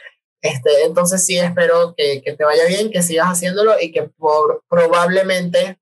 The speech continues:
puedas estar en otro episodio del podcast. Estoy seguro que a mucha gente le va a gustar.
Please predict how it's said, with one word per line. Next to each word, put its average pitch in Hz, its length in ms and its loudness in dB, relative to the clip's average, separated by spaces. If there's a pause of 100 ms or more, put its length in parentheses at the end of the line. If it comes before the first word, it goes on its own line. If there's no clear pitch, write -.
puedas 156 360 0
estar 143 400 -4
en 147 120 -6
otro 139 220 -2
episodio 135 360 -4
del 131 160 -2
podcast. 165 380 -2
Estoy 165 160 -6
seguro 147 280 0
que 151 100 -4
a - 20 -4
mucha 139 240 -8
gente 143 200 -6
le 139 80 0
va 127 100 0
a - 20 -4
gustar. 123 360 -8